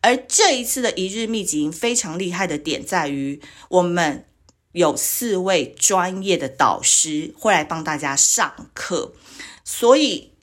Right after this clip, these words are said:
我真的很希望木星进入双子座之前，你们一定要来上这个一日密集营。它是在台北十二月九号，从早上十点到晚上六点的一场活动。那这个活动当中有四位重磅导师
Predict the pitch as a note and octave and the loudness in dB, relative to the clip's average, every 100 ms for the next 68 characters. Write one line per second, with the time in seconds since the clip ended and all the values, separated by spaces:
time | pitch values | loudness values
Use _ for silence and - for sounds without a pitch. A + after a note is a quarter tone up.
0 | _ F#3 F3 - B3 B3+ A3 F#3+ B2+ - | _ 0 2 2 2 4 2 0 -2 -4
1 | D#3+ E3+ D#3 - A3 G3 G3 F3+ F#3 F3 | -2 -2 -2 -2 0 0 0 -4 -4 -4
2 | E3+ F#3 F3+ E3 D#3+ C#3+ D3+ D3+ A2+ - | -2 -4 -4 -8 -8 -6 -4 -4 -6 -6
3 | D#3 D3+ - F3 E3+ G#3+ G3+ E3+ C#3 - | -6 -6 -4 -6 -6 -4 -2 0 0 0
4 | D#3+ C#3+ D#3+ - D3+ D3 F#3 E3 F#3 D#3+ | -2 -4 -8 -6 -4 -2 -2 -2 -4 -4
5 | - B2+ - G2 - - - - - - | -4 -4 -6 -10 -12 -16 -20 -18 -18 -6
6 | D4+ F4 F4 - B3 A3 - C#3+ C#3 D3+ | 0 2 2 2 0 -2 -4 -6 -2 -2
7 | - - - D#3+ G3 F3+ - - - D#3 | 0 0 0 0 0 0 -2 -2 -6 -4
8 | C3 - G3+ - D#3 D#3+ - B2+ C3 D3 | -4 -4 -6 -6 -2 0 0 -2 -6 -6
9 | A#2+ D3+ D3+ - - F#3 B3+ D4+ F3 - | -4 -2 0 -2 -2 -2 2 4 2 0
10 | G#2+ - - E3+ - - - - B2+ G#2 | -8 -8 -8 -2 -2 -4 -12 -8 -4 -4
11 | - G#3+ E3 - - - - - - - | 2 4 4 0 -20 -20 -20 -18 -12 0
12 | F4+ C4+ - G#4+ A#3+ - E3+ G3 F#3 F3+ | 2 4 0 0 0 2 0 0 0 -2
13 | E3+ F3 E3 A#2+ - A3+ G3+ G3+ F3+ F3+ | -2 -4 -4 -2 -2 2 2 2 0 -2
14 | E3+ E3+ B2+ F2+ - - - C#3+ C3+ C#3 | -2 -2 -2 -4 0 2 2 0 -4 -8